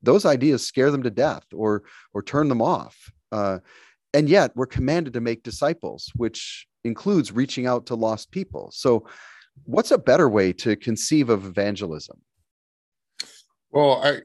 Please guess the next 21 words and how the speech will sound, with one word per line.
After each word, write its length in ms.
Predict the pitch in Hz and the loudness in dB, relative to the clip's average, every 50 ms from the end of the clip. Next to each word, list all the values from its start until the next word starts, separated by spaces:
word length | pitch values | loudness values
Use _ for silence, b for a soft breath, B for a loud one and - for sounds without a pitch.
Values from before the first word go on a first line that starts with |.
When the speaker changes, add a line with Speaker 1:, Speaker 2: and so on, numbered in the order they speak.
| _ - | _ -2
Speaker 2:
I 100 | - 120 | -2 0
think 200 | - 175 175 165 | 2 2 2 4
there's 280 | 147 120 104 - - | 4 2 2 0 -4
two 280 | - - - 143 143 131 | -8 -2 2 4 4 4
ways 280 | 120 117 113 110 95 104 | 4 4 4 4 2 -2
of 140 | 87 - - | -6 -6 -4
thinking 340 | 113 104 101 - 104 95 90 | -4 -4 -4 -4 -6 -6 -6
about 340 | 85 82 87 82 85 85 | -4 -2 0 0 0 0
it, 180 | 90 85 87 - - | 0 -2 -2 -4 -8
but 200 | 85 78 98 95 | -6 -4 0 2
I'd 120 | 101 104 101 | 2 2 4
like 180 | 123 131 127 127 | 2 2 2 0
to 60 | 113 | -6
begin 320 | 101 92 95 101 98 95 | -6 -2 -2 -2 -2 -2
by 140 | 87 90 87 | -2 -4 -4
telling 340 | 85 - 113 101 92 87 82 | -4 -4 -4 -4 -2 -4 -6
a 60 | 78 | -8
story 480 | - - - - 95 92 90 87 87 82 | -10 -10 -4 -2 0 0 2 0 0 0
that 160 | 78 85 85 | 0 -2 -2
I 80 | 82 | -2
think 240 | 80 - - 90 82 | -4 -4 -8 -10 -10